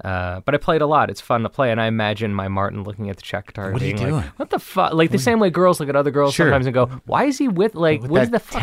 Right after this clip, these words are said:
Speaker 1: name is
Speaker 2: townie.
Speaker 1: he?"
Speaker 2: Yeah,
Speaker 1: Yeah,
Speaker 2: that, <laughs>
Speaker 1: exactly.
Speaker 2: that
Speaker 1: I,
Speaker 2: cheap
Speaker 1: why do I work so hard to look like this if
Speaker 2: Yeah,
Speaker 1: that's what it, he's
Speaker 2: that,
Speaker 1: gonna wind up with?
Speaker 2: that cheap whore.
Speaker 1: I have my dad's guitar from when he was a kid.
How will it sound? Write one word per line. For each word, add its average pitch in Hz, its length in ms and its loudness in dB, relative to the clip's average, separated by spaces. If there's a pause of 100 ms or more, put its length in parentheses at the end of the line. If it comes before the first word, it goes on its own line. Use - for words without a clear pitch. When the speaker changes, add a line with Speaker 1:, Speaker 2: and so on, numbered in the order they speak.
Speaker 1:
name - 120 4
is 78 160 0
Speaker 2:
townie. 208 120 -2 (200)
Speaker 1:
he?" 202 80 0
Speaker 2:
Yeah, 247 60 4
Speaker 1:
Yeah, 277 120 4 (180)
Speaker 2:
that, - 20 2
<laughs> 175 60 0
Speaker 1:
exactly. 151 680 0
Speaker 2:
that 123 180 4
Speaker 1:
I, 127 60 2
Speaker 2:
cheap 165 320 2
Speaker 1:
why 180 180 4
do 269 100 6
I 233 80 6
work 208 220 4
so 170 160 2
hard 151 200 4
to 143 60 0
look 156 220 -4
like 127 160 -2
this 135 160 2
if 175 80 6
Speaker 2:
Yeah, 170 100 6
Speaker 1:
that's 139 260 2
what 127 140 -2
it, 120 100 -4
he's 208 100 -8
Speaker 2:
that, 180 160 2
Speaker 1:
gonna 120 160 -4
wind 117 220 -4
up 139 120 -8
with? 160 120 -8
Speaker 2:
that 156 220 4
cheap 151 360 0
whore. 139 640 4
Speaker 1:
I 151 100 2
have 202 80 0
my 139 120 2
dad's 147 360 -2
guitar 92 320 -4
from 98 140 -6
when 95 60 -6
he 120 80 -4
was 107 120 -6
a 98 40 -10
kid. 85 380 -8